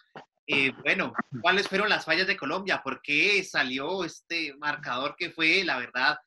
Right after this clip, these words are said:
sorprendente para todos y muy abultado para una selección que por sí no reflexionó nada tras su cor-,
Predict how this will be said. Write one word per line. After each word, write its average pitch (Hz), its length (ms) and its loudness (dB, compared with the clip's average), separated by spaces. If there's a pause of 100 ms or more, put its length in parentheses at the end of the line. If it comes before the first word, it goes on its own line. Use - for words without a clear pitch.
(140)
sorprendente 165 880 2
para 127 280 0
todos 180 360 -2
y 127 80 -4
muy 180 140 0
abultado 180 600 2
para 131 140 2
una 160 400 4
selección 143 720 -2 (360)
que 143 140 2
por 131 160 -6
sí 156 160 0
no 165 400 2
reflexionó 139 540 -2
nada 151 500 2 (220)
tras 143 280 2
su 123 300 -10 (160)
cor-, 135 180 -8